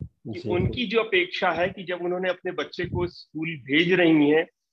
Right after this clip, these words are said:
Speaker 1: तो कम से कम वो आ करके कुछ तो पढ़ करके दिखाए।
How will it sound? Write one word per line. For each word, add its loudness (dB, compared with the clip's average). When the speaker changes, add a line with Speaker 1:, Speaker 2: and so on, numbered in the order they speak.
Speaker 1:
तो -2
कम 2
से -4
कम 2
वो -2
आ 0
करके -6
कुछ -8
तो -2
पढ़ -6
करके -2
दिखाए। -6